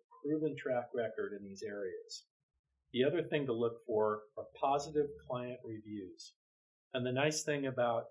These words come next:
social media is that you can go online and you can see the reviews on Yelp or on Zillow or on their website. And positive client reviews are basically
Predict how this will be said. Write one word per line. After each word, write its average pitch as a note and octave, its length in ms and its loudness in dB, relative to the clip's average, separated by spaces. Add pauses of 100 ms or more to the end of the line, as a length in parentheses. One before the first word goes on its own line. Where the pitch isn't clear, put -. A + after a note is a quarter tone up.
social C#3 400 2
media C3 560 0
is A#2 140 -6
that A#2 160 -2
you B2 180 -4
can A#2 140 -6
go A#2+ 140 2
online B2 640 2
and G#2+ 120 -6
you G#2 140 -10
can G#2+ 100 -10
see A#2+ 240 -4
the B2 140 0
reviews A2+ 560 -2
on G#2+ 180 -6
Yelp G#2+ 420 4
or G2+ 200 -4
on G2+ 120 -2 (760)
Zillow B2 680 6
or G#2+ 160 0
on A2 120 0
their G#2 140 -6
website. A#2 680 2 (760)
And C3+ 240 -4 (420)
positive F3+ 360 2 (140)
client E3 360 0
reviews A2 720 -2 (160)
are A#2+ 200 2 (160)
basically B2+ 600 -2